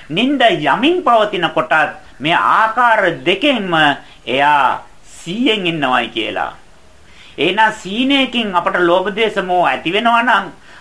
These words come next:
රාගය ඇති වෙනවා නම්, කාට හරි ගානවා බයිනවා වගේ මතක් වෙනවා නම්, අපේ නිින්දේදී අපට රාග සිතිවිල්ලක් ඇති වෙනවා නම්, නිින්දේදී අපට ලෝභකමක් ඇති වෙනවා නම්,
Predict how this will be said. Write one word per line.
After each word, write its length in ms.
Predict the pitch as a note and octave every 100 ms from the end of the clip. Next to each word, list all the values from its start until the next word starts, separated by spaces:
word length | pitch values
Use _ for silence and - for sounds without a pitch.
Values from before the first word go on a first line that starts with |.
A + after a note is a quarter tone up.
| -
රාගය 520 | D3 F3 A3 C#4+ C4
ඇති 220 | F3+ F#3
වෙනවා 260 | F3+ E3+ D#3
නම්, 180 | D3+ -
කාට 300 | E3 F3 F#3
හරි 160 | G#3
ගානවා 580 | D#3 D#3 F3 A#3 A#3 A3
බයිනවා 580 | D#3+ F3 A#3 B3+ A3 G3+
වගේ 120 | F#3
මතක් 380 | D#3+ C#3 C#3+ -
වෙනවා 280 | C3+ B2+ A#2+
නම්, 200 | A2 G2+ - - - - - - - - - - - - - - - - - -
අපේ 400 | - E3+ C4 A#3+
නිින්දේදී 720 | F3+ F#3+ B3 A#3+ G3+ E3 F3
අපට 280 | - - E3
රාග 460 | E3+ C#3 C#3 D#3 A3+ A#3+
සිතිවිල්ලක් 580 | G3 F#3+ E3+ D#3+ D3+ C#3+
ඇති 200 | C3 D3+
වෙනවා 280 | C#3 A#2+ A#2
නම්, 220 | A2+ F#2+ - - - - - - - - - - - - - - - -
නිින්දේදී 800 | - F3+ B3 C4+ B3+ A#3 G3+ F3+
අපට 260 | - - F3+ E3+
ලෝභකමක් 720 | D3 D#3+ A#3 C#4 B3 G#3 F#3
ඇති 180 | D#3+ D#3
වෙනවා 320 | D#3 C#3 C3
නම්, 220 | B2 A2